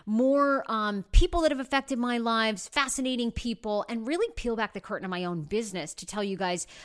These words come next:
all the highs and lows, when I'm making money, when I'm not, how I do it, and how you can do it. Everything that I hopefully give you <laughs> either makes you laugh your ass off or laugh at me,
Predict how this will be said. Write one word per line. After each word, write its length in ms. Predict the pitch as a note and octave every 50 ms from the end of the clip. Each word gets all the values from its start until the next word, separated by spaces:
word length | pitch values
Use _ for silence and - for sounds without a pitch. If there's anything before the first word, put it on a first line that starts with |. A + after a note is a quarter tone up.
| - - -
all 80 | G3+
the 60 | A3+ C4
highs 240 | F#3+ G3 F#3+ E3
and 100 | F#3 F3
lows, 340 | E3+ F#3 G3+ D#3+ - - -
when 120 | - D#3+ D#3+
I'm 80 | D#3+
making 320 | E3+ D3+ D#3 - D#3 F3 G3
money, 320 | A#3 B3+ B3 A#3+ A#3 A3
when 160 | F#3+ D3 B2
I'm 120 | D3+ D#3+ E3+
not, 340 | F#3+ G3 G3+ G#3 G3+ -
how 260 | F#3+ - - E3 D3+ A2
I 80 | C3
do 340 | C#3+ - - A#3 B3 B3 A#3+
it, 200 | A#3 A3+ A3+ - - - - - - -
and 160 | G#3 G#3+ G#3+ -
how 300 | - - - C#4 C#4+ C#4+
you 280 | B3+ G#3 G3 G#3+ A3+ G#3+
can 220 | - - G3 F3+
do 160 | D#3 D#3 B2
it. 100 | G2+ - -
Everything 580 | - C#4+ C#4+ D4 G4 G4 F4 - E4 D4 C4+ B3+
that 160 | A#3+ - - -
I 260 | F3+ F#3 F#3+ F#3+ F#3+
hopefully 400 | F#3 - A3+ G#3 - A3 G3 F3+
give 260 | E3 - F#3+ G3 F3+
you 280 | F#3+ F#3 E3 D#3+ - E3 -
<laughs> 60 | -
either 560 | - G3+ - A#3+ A3 G3+ G3+ G3+ F#3+ - - - _ _ - G3 - G3+
makes 400 | A3 G3+ - C4+ C4+ C4+ - A#3+
you 100 | A#3 G#3+
laugh 280 | G3+ G3+ G3+ G3 -
your 120 | F#3 F#3+ F#3
ass 320 | F3 E3+ E3+ E3+ - -
off 340 | F#3 F3 E3+ E3+ F3 - -
or 100 | F#3 F3+
laugh 260 | F3+ F3+ F#3 F3 -
at 100 | F#3+ -
me, 300 | F3 E3 D#3+ D3+ D3+ F3